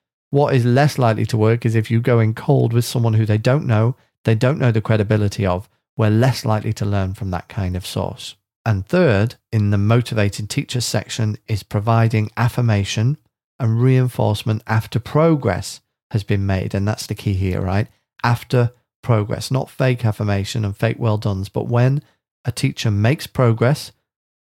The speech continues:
after they've completed this P D, affirmation and reinforcement can really help. So there's three more. The more of these mechanisms you have in place,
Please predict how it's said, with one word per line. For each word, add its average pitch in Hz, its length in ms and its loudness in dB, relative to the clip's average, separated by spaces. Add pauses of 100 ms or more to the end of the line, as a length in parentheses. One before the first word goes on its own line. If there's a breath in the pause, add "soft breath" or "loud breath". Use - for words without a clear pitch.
after 123 280 -2
they've 123 240 0
completed 117 560 -2
this 110 160 -6
P 113 240 0
D, 107 340 0 (680)
affirmation 113 840 2
and 107 140 -2
reinforcement 104 840 -2
can 101 220 -6
really 98 260 0
help. - 340 -4 (380)
So - 140 0
there's 147 320 0
three 147 360 -2
more. 120 420 -2 (500)
The - 80 -2
more 127 280 4
of 175 60 2
these 175 180 2
mechanisms 160 540 2
you 156 60 4
have 147 180 4
in 147 120 2
place, 143 400 0